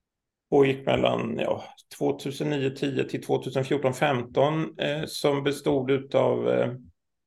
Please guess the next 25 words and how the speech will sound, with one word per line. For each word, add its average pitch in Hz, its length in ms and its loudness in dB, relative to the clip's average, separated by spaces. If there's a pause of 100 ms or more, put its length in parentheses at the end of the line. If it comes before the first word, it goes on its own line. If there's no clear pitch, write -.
(640)
eh, 113 260 4 (260)
vi 139 180 2
var 135 220 10
då 120 460 2 (120)
tre 139 160 6
forskningsorganisationer, 139 1000 2
Politecnico 151 800 2
di 135 140 0
Milano, 131 720 2 (260)
Center 139 220 4
for 139 120 2
Healthcare 135 280 4
Improvement, 135 560 0
och 139 100 0
sen 131 280 0
något 131 160 0
som 135 100 -2
heter 131 140 -4
Center 131 400 4
for 131 180 2
Effective - 580 0
Organizations, 139 1080 0
eh, 139 280 2 (1200)
kopplat 135 380 4
till 131 380 4